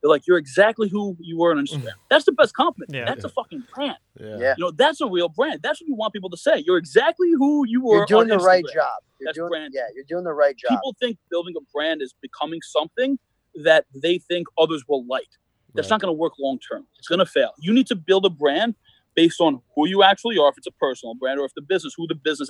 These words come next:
Speaker 1: actually is. Are you a business that's actually out there to impact and help people, be nonprofit? I don't know. Maybe you are, right? That's your fucking brand then. But that better be you. Because if it's not you, it's gonna fall through the cracks slowly over time, and then
Speaker 4: Yep.
Speaker 1: eventually the bomb's gonna fall out from below,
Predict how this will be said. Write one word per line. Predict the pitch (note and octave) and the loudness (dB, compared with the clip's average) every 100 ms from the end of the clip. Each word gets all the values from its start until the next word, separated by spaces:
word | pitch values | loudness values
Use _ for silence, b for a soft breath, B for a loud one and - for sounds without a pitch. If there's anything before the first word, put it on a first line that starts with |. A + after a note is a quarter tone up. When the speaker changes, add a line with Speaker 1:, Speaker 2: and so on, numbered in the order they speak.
| C#3 | 2
Speaker 1:
actually | C#3+ - D3 | 2 0 -2
is. | D3 - b b b | -2 -4 b b b
Are | - | 2
you | E3+ E3+ | 4 2
a | |
business | C#3 E3+ F3+ | 2 -2 0
that's | D#3 - | -2 0
actually | D#3+ E3+ - F#3 | 0 0 0 0
out | D3+ | 2
there | D3 | 0
to | C#3+ - | -4 -6
impact | D#3 - D#3+ - | -10 -6 -6 -6
and | B2+ | -8
help | D#3 C#3 | -6 -6
people, | - - A4+ | -10 -20 -20
be | A#2+ C3+ | -14 -8
nonprofit? | C3+ C3+ - B2+ - - | -6 -4 -4 -6 -8 -2
I | |
don't | C#3+ | -2
know. | F#3 F3+ | 0 -4
Maybe | C3+ C3+ | -6 -8
you | D3+ E3+ | -2 -2
are, | - | -2
right? | C#3 E3 _ _ _ | -6 -6 _ _ _
That's | C3+ C3 | -6 -4
your | C#3 | -4
fucking | D3 B2+ B2+ | -6 -6 -8
brand | C3+ C#3 A#2+ | -6 -6 -8
then. | A2+ | -4
But | |
that | D3 D#3 | 0 2
better | E3 | 2
be | E3 | 0
you. | F3 C4 - _ _ _ | -2 -2 -4 _ _ _
Because | E3+ F3 | -4 -2
if | E3+ | -2
it's | D#3+ D3+ | -6 -4
not | A3 B3+ | -4 -4
you, | E3 D3 | -6 -10
it's | C3 | -6
gonna | E3+ | -8
fall | - E3+ | -4 -6
through | - C#3+ | -6 -6
the | |
cracks | D#3+ D3+ - _ | -2 -2 -4 _
slowly | - - F3+ F3 | -14 -2 0 0
over | D#3+ | -2
time, | D#3 E3 F#3+ | -6 -6 -6
and | C#3 | -6
then | |
Speaker 4:
Yep. | C3 | -2
Speaker 1:
eventually | C#3+ D3+ D#3 | -2 -2 -6
the | C#3+ | -4
bomb's | C#3 C#3+ C#3+ | -2 -2 -4
gonna | C3+ | -8
fall | - C3+ | -4 -4
out | B2+ | -4
from | B2+ | -12
below, | B2+ | -10